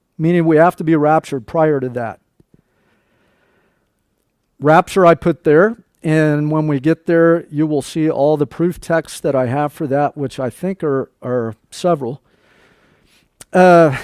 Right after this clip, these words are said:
then the Antichrist gathers the nations and Satan for the last battle, the battle of Armageddon, second coming of Jesus Christ. That starts the millennial reign when he becomes King of Kings and Lord of Lords, both in heaven and on earth.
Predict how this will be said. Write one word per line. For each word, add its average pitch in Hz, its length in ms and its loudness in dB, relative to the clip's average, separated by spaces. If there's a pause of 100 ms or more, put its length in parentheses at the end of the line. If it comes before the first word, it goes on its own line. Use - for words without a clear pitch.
(240)
then 202 220 6
the 202 140 6
Antichrist 190 560 2
gathers 175 580 4
the 156 140 -4
nations 165 500 -2
and 143 140 -6
Satan 175 280 -2
for 185 120 -8
the 147 100 0
last 156 380 0
battle, 156 320 2
the 147 100 -4
battle 143 280 0
of 139 100 -4
Armageddon, 147 640 -2 (400)
second 170 400 0
coming 170 260 -2
of 139 100 -4
Jesus 139 480 -6
Christ. 202 580 -2 (320)
That 151 200 2
starts 165 380 -2
the 170 120 -2
millennial 156 500 0
reign 170 360 0
when 147 140 -4
he 151 120 -4
becomes 147 440 -6
King 170 220 -4
of 143 120 -6
Kings 160 380 -4
and 131 160 -8
Lord 143 200 0
of 120 120 -6
Lords, 170 500 0
both 147 280 -2
in 139 100 -2
heaven 160 340 2
and 190 280 -2
on 147 220 0
earth. 135 360 -10